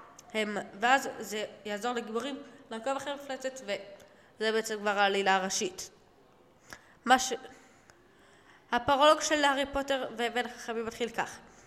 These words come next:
אדון וגברת דרסלי, דיירי דרך פריבט מספר ארבע, ידעו לדווח בגאווה שהם נורמליים לגמרי. ותודה ששאלתם. לא יעלה על הדעת כי מכל האנשים בעולם,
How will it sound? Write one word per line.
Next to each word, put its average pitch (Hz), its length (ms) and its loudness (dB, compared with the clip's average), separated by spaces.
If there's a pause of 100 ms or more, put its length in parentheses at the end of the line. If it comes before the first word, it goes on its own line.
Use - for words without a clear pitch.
(280)
אדון 302 200 2
וגברת 262 420 2
דרסלי, - 460 0
דיירי 247 320 2
דרך 254 260 2
פריבט 226 280 -6
מספר 202 420 -2
ארבע, 208 200 0 (380)
ידעו 214 180 2
לדווח 247 400 4
בגאווה 202 460 0
שהם 226 180 -2
נורמליים 214 420 -4
לגמרי. 165 360 -10 (460)
ותודה 240 320 0
ששאלתם. 190 480 -2 (440)
לא 285 60 0
יעלה 320 420 4
על 247 100 6
הדעת 214 400 0 (560)
כי 240 100 -6
מכל 277 300 4
האנשים 254 580 4
בעולם, 226 360 4